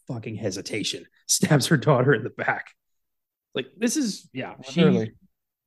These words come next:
Speaker 1: yeah, like, yeah. She's fantastic. And I don't know if anybody else could have pulled that off the way that she does. She just, she toes that line between, like, almost, you know, too crazy and scary.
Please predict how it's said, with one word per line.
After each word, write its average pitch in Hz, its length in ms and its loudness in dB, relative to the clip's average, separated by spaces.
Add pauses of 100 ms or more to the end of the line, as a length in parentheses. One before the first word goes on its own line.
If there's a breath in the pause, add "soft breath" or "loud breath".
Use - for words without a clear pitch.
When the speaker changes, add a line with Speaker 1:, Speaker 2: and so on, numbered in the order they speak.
(160)
Speaker 1:
yeah, 214 300 4 (200)
like, 131 200 0
yeah. 202 240 4 (480)
She's 180 240 2
fantastic. 139 580 0 (160)
And 127 140 0
I 131 80 4
don't 143 100 4
know 135 140 4
if 117 80 0
anybody 120 300 -2
else 110 180 -4
could 113 100 -8
have 107 160 -10
pulled 113 200 -10
that 101 120 -8
off 98 360 -8
the 107 60 -4
way 101 200 -6
that 98 100 -12
she - 180 -12
does. 92 240 -14
She - 140 -10
just, 113 220 -8 (320)
she - 140 -2
toes 151 280 4
that 127 240 0
line 117 320 -2
between, 113 480 -6
like, 98 260 -6 (1300)
almost, 143 500 2
you 156 60 0
know, 113 180 -2 (200)
too 220 580 6
crazy 240 680 0 (180)
and 127 460 -2 (180)
scary. - 540 -6